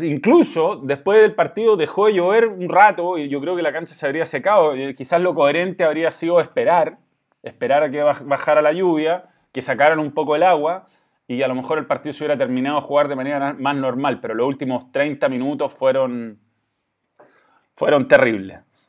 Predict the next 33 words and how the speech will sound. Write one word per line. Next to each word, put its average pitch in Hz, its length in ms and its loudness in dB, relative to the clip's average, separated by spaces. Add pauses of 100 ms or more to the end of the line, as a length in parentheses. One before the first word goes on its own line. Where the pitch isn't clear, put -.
(800)
¿Alguna 170 380 6
orden 214 240 8
al 196 100 2
respecto 190 440 -2
de 190 40 6
la 185 80 6
N 190 120 2
F 170 140 0
P? 220 160 0
Según 190 360 0
la 247 60 4
N 214 100 0
F 180 220 0
P, 220 180 -4
que 190 140 -2
todo 220 340 2
pasa 220 320 0
por 208 180 -2
el 214 280 -6
árbitro. 107 480 0
O 107 40 -18
sea, 127 320 0
la 135 120 0
N 156 100 -4
F 151 120 -10
P 147 120 -2
dice 175 280 -4
que 147 60 -4
era 165 200 2
responsabilidad 139 640 0
exclusiva 196 540 -2
del 220 100 0
árbitro. 107 460 0